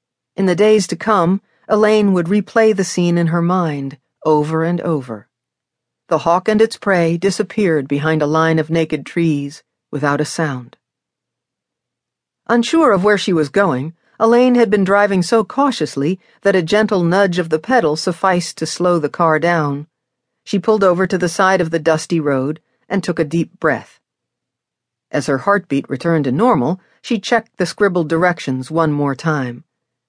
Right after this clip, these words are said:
After several false turns, at long last,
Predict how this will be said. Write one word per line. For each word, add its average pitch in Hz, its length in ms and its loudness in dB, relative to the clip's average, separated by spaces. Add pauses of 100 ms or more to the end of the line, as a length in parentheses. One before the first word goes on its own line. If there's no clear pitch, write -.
(260)
After 180 260 -2
several 220 360 2
false 202 380 0
turns, 180 600 0 (340)
at 208 140 0
long 269 340 2
last, 151 560 0